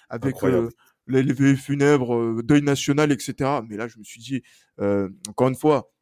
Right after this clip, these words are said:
Speaker 1: même sa mort est à la démesure de sa vie.
Speaker 2: Ah ouais.
Speaker 1: Et c'est là, en fait, là, tu te dis que, ouais, on a peut-être vécu avec, euh, l'un des joueurs les plus, euh,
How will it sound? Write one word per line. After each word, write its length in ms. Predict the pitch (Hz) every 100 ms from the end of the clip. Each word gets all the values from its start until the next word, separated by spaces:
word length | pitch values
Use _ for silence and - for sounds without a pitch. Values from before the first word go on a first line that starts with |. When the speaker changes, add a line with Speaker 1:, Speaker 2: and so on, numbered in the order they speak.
| -
Speaker 1:
même 440 | 143 175 170 127
sa 220 | - 143
mort 360 | 147 170 175 - -
est 160 | 143
à 80 | 151
la 80 | 143
démesure 540 | 143 151 160 151 175
de 80 | 156
sa 180 | - 151
vie. 220 | 147 147
Speaker 2:
Ah 120 | 90
ouais. 80 | 82 -
Speaker 1:
Et 80 |
c'est 160 | 127 143
là, 140 | 151
en 80 | 165
fait, 180 | 151 160
là, 80 | 156
tu 160 | 151
te 80 | 139
dis 220 | 139 151
que, 100 | -
ouais, 240 | 139 139 135 _ _ -
on 140 | 123
a 80 | 131
peut-être 320 | 127 135 151
vécu 500 | 131 131 - 156 143
avec, 380 | 131 123 135 -
euh, 60 | 123
l'un 180 | 127 131
des 100 | 131
joueurs 240 | 123 147
les 140 | 135
plus, 340 | 123 139 143 143 _ _ -
euh, 200 | 127 123